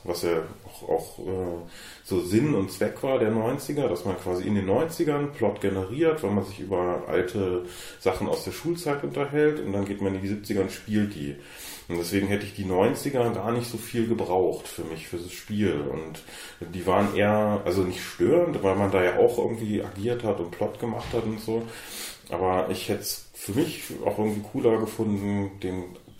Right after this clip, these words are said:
Anteil neunziger einfach kleiner zu haben. Die Party und so, das hätte mir völlig gereicht. Und, äh,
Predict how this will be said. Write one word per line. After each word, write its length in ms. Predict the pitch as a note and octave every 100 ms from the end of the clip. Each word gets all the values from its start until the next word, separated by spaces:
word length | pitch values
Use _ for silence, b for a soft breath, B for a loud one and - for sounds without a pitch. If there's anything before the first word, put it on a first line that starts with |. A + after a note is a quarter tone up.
| -
Anteil 300 | G2 G2 E2+
neunziger 480 | F#2+ G2+ G#2 - F2
einfach 260 | E2 F2+
kleiner 400 | - A2 C3 D3
zu 200 | D3 B2
haben. 320 | A2+ A2+ A#2 A#2 A2+ B B B
Die 60 | G2+
Party 460 | - - A2+ A#2
und 80 | A2
so, 100 | G2
das 160 | F#2+ -
hätte 140 | G2
mir 140 | G2 F#2
völlig 360 | A2 G#2 G2+
gereicht. 540 | F2+ E2+ F#2 B2+ D3 -
Und, 480 | F2+ G2+ G2 -
äh, 120 | -